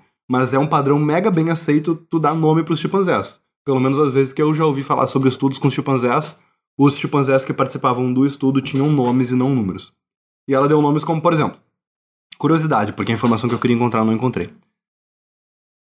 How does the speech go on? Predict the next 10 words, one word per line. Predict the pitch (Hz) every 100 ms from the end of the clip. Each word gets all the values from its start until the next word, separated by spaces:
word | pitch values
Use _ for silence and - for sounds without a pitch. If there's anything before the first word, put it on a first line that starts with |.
| _ -
David | 135 165 190 190 180
Greybeard, | 170 185 170 143 127 107 _ _ -
que | 143
era | 123 120 123
um, | 123 127 120 117 107 104 -
um | 123
macho | 127 120 180 -
de | 143 131
queixo | 135 143 156
grisalho, | 147 143 135 147 196